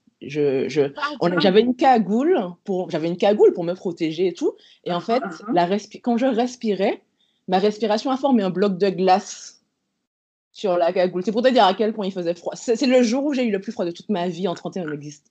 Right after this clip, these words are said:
Speaker 1: trente et un ans d'existence.
Speaker 2: Ah
Speaker 1: Ça a été
Speaker 2: ouais.
Speaker 1: le jour de ce carnaval-là.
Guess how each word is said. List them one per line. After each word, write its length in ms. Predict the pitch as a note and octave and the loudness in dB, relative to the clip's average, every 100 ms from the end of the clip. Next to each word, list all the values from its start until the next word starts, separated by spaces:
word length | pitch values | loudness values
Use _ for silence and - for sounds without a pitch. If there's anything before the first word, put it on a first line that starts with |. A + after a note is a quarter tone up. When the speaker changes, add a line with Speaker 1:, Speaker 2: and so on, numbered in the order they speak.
| C#3 | -16
Speaker 1:
trente 180 | - G#3 | -4 0
et 60 | G#3+ | 2
un 80 | |
ans 80 | F#3+ | 2
d'existence. 680 | D#3+ C#3+ D3+ D#3 C#3+ - - - | -2 -6 -8 -8 -8 -12 -18 -14
Speaker 2:
Ah 100 | A#3 A#3 | -10 2
Speaker 1:
Ça 100 | G#3 | 4
a 20 | |
été 140 | A3+ | 4
Speaker 2:
ouais. 100 | G#3 | 2
Speaker 1:
le 160 | G3+ G3+ | 4 4
jour 380 | F3 B3+ B3+ G#3 | 6 4 4 4
de 180 | A3 | 4
ce 140 | G#3+ A3 | 4 0
carnaval-là. 880 | G#3+ F#3 F3 E3+ D#3+ D#3+ C#3+ C3 | -2 -2 -4 -4 -4 -2 -4 -6